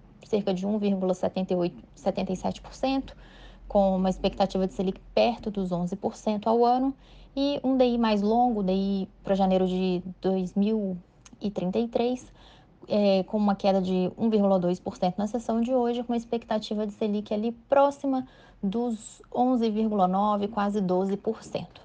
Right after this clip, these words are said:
Então, esse alívio nas curvas de juros, é, também, é, veio aí em linha com essa movimentação que a gente tem visto de mercado global, especialmente de economia americana, né? É,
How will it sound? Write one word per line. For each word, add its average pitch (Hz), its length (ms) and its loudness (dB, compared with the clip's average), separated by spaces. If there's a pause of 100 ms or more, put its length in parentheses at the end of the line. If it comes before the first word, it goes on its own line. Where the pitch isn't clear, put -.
(100)
Então, 196 320 -4
esse 208 180 -4
alívio 233 380 0
nas 208 180 -4
curvas 202 300 -2
de 196 60 -4
juros, 214 420 -4 (420)
é, 202 280 2
também, 208 800 0
é, 185 320 -2
veio 196 280 0
aí 196 320 -2
em 220 160 0
linha 202 460 -2 (360)
com 196 460 2
essa 208 240 -2
movimentação 196 680 0
que 196 80 -4
a 196 40 2
gente 190 260 -4
tem 202 180 0
visto 180 440 -6
de 190 100 -4
mercado 185 460 -2
global, 180 500 0 (320)
especialmente 185 480 -2
de 196 60 0
economia 185 340 -2
americana, 214 540 0
né? 233 160 0 (760)
É, 190 440 2